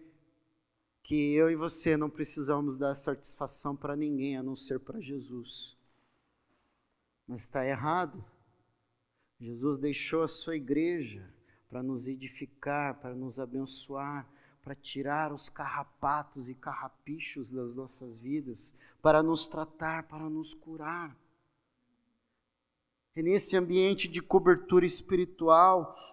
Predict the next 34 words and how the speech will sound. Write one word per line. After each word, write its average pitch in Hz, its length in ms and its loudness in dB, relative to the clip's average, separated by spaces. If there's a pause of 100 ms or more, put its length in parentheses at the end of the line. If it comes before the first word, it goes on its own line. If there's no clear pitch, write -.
(120)
que 180 100 8
eu 185 120 12
e 202 60 4
você 185 760 4 (220)
podemos 180 600 8
crescer 202 880 12
em 202 140 4
fé. 160 480 4 (200)
É 165 100 6
nesse 202 360 6
ambiente 202 420 2
espiritual 190 800 8
que 196 80 0
nós 190 200 0
podemos 196 520 0 (260)
praticar 208 800 12
o 214 40 12
amor 202 320 12
mútuo 190 380 6
e 190 80 10
é 170 100 12
nesse 208 420 8
ambiente 214 560 6
espiritual 185 1080 6
que 175 100 4
nós 170 220 6
temos 170 280 4
a 170 80 12
oportunidade 185 960 6
de 143 120 -2
sermos 160 400 0
constantes - 1200 -2 (280)
e 139 80 -4
fiéis 139 880 2